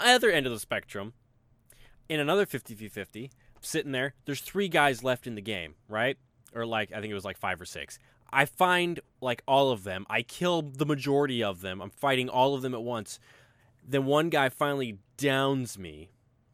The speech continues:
All right, that's fine. Downs me. My teammates all swarm him. The other, this, this,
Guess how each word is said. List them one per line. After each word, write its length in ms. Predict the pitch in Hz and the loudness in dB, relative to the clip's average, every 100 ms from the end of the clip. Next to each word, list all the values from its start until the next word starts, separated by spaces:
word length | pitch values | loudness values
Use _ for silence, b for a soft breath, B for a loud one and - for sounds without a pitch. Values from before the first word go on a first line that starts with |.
| _ _ _ _ _ _ _ _ _ 101 | _ _ _ _ _ _ _ _ _ -6
All 60 | |
right, 260 | 101 110 - - | -4 -4 -8 -14
that's 120 | 120 | -12
fine. 300 | - 90 95 - - | -8 -8 -8 -12 -4
Downs 300 | 123 123 98 | -2 -2 -6
me. 160 | 85 b b - | -10 b b -8
My 120 | 123 | -6
teammates 460 | 143 - 196 139 - | -6 -6 -2 -2 -2
all 220 | 135 131 | -4 -2
swarm 500 | - - 147 151 139 | -4 -2 0 2 2
him. 180 | 104 104 b b | -2 -6 b b
The 120 | 127 139 | -2 2
other, 260 | 156 175 131 | 2 0 -6
this, 220 | 135 - | -6 -4
this, 280 | 135 135 | -6 -6